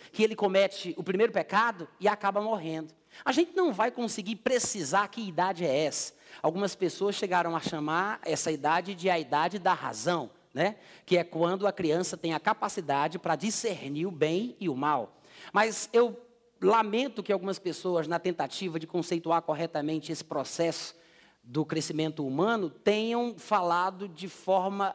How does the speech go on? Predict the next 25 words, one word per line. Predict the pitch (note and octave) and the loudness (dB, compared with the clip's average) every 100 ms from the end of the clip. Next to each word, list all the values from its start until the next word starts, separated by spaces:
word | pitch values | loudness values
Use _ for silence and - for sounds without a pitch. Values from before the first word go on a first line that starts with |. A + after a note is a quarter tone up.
| - | -2
equivocada. | F3+ A3 A3 A3 - B2+ C3 | -4 0 0 0 0 0 -2
Porque | - G3 A3 G#3 G3+ - - - - | -8 -2 2 2 0 -14 -20 -10 2
hoje | C4 G4+ C#4+ | 4 4 -2
em | G#3+ | -4
dia | D3+ A3 A3+ | -4 -4 -2
as | F#3 | -2
pessoas | G#3 G3 G#3+ - | -4 -2 -4 -4
pensam | G#3 G3+ A3 | -4 -4 -4
assim: | G#3+ - B2 | -4 -6 -6
a | D#3 G3 | -2 -2
idade | F3+ A#3+ A#3+ | 0 0 0
da | |
razão | F3+ C3 B2 F3+ C#3+ G#2 _ _ - - - | -4 -4 -2 -2 -2 -10 _ _ -20 -20 -2
é | E3+ F3 | 4 4
quando | F3+ - B3+ F4+ F4 | 2 2 4 4 4
a | C#4 | 0
pessoa | - F#3+ - G3+ F3 | 0 -4 -2 -2 -2
sabe, | - - C#3 D3+ F#3 | -2 -2 -2 -2 -4
a | E3 | -4
criança | E3+ F3 B3 - | 0 0 0 -4
sabe | A#3+ - D3 D3+ D#3 G3 - | -4 0 2 2 0 -6 -6
que | B3+ B3 | -2 2
ela | D#3+ D#3 F3 G#3+ A3+ | 2 4 4 2 0
não | G#3 G3+ C4 | 0 0 0
presta. | C#3 - - | -4 -4 -8